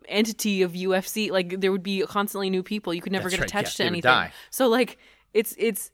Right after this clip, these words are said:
Speaker 1: makes sense for them to focus on this unarmed thing. So,
Speaker 2: That's
Speaker 1: like,
Speaker 2: right.
Speaker 1: it, that is the, they've, they've found the best version of, or a, a very good version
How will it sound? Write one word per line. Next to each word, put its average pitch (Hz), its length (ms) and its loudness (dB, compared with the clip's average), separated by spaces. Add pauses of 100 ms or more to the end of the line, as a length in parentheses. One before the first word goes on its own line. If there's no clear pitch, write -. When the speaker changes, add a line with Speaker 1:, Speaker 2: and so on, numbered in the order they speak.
Speaker 1:
makes 220 320 -2
sense 240 320 -2
for 208 140 0
them 180 220 0
to 185 320 -2
focus 175 420 0
on 156 220 -4
this 156 120 -6
unarmed 151 380 -8
thing. - 320 -10
So, - 60 -6
Speaker 2:
That's 185 100 0
Speaker 1:
like, 185 140 2 (320)
Speaker 2:
right. 190 100 -10
Speaker 1:
it, 196 80 -12
that 190 200 4
is 190 200 2
the, 175 320 -4
they've, 170 360 0
they've 175 200 -2
found 214 380 0
the 175 120 -8
best 180 360 0
version 165 540 -2
of, 147 400 -6
or 160 360 -4
a, 165 160 -4
a 175 100 -6
very 180 240 -2
good 165 240 -4
version 151 540 -8